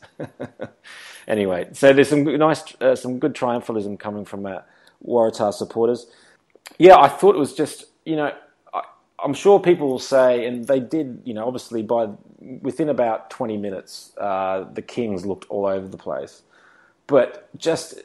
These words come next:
those first couple of tries that, uh, Folau was involved with, I think the Kings just sort of thought, "How the hell do we stop this?" Um, and, and, you know, "This isn't gonna be our day," and then it all kinda collapsed from there. It was, it was, uh,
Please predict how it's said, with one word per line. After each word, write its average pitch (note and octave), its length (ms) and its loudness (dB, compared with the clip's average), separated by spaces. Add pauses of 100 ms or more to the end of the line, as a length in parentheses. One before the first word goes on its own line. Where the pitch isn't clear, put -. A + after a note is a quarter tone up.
(260)
those C3 340 -2
first E3+ 380 6
couple - 240 -2
of A2+ 80 0
tries A2+ 440 2
that, G2+ 280 -4
uh, G#2+ 80 -2
Folau A2+ 420 0
was G2+ 120 -2
involved G2+ 500 -2
with, F2 400 -10
I G#2+ 80 -4
think - 260 -4
the - 80 -8
Kings A2 340 -8
just A2 160 -10
sort G#2 120 -4
of - 60 -14
thought, A2 160 -4
"How D3 180 -8
the C3 120 -4
hell B2 240 -4
do A2 100 -2
we G#2 100 -2
stop - 400 -4
this?" - 440 -10 (560)
Um, G#2+ 680 -6
and, A2+ 180 -10
and, A2+ 260 -8
you A2+ 60 -2
know, G#2 160 0 (220)
"This B2 180 -2
isn't B2 180 -4
gonna A2+ 140 -4
be G#2 180 0
our G2 120 0
day," G2 340 0
and G2 100 -4
then G#2 80 -6
it G#2 40 -2
all G#2 120 0
kinda G#2 220 -10
collapsed - 560 -6
from G#2 180 -8
there. A2 320 -4
It - 40 -8
was, G2+ 260 -10 (480)
it - 80 -4
was, A2+ 240 -4
uh, G2+ 540 0